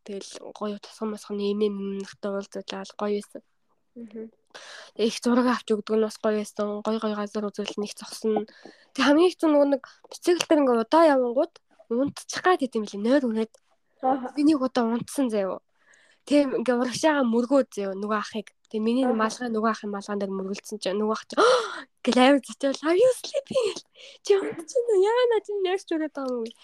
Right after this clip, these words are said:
Speaker 1: Тэгээ шууд зогсоод жоохон амраад.
Speaker 2: Ямар
Speaker 1: Тэг
Speaker 2: сэргээлтэй.
Speaker 1: удаан удаан ингээ яваад ангууд нэг хэмэндээ ингээ яваад ангууд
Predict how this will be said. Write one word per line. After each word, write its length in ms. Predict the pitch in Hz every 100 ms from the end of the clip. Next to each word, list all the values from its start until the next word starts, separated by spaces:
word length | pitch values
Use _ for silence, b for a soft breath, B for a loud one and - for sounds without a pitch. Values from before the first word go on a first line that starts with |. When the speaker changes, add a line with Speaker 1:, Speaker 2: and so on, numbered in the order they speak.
| B B B
Speaker 1:
Тэгээ 280 | - 311 349 311
шууд 180 | 285 -
зогсоод 460 | 226 - 269 247 - 247
жоохон 480 | 254 - 226 202 - _ _
амраад. 440 | 233 226 214 254 _ _ - - _
Speaker 2:
Ямар 160 | 247 247
Speaker 1:
Тэг 160 | 277 247
Speaker 2:
сэргээлтэй. 240 | 254 240
Speaker 1:
удаан 480 | 254 269 285 277 247
удаан 320 | 233 277 269
ингээ 160 | 226 220
яваад 180 | 233 220
ангууд 220 | 208 208
нэг 100 | 240 -
хэмэндээ 360 | 226 220 214 196
ингээ 200 | 190 190 b b b b _ _ _ _ -
яваад 240 | 226 233 -
ангууд 320 | 220 214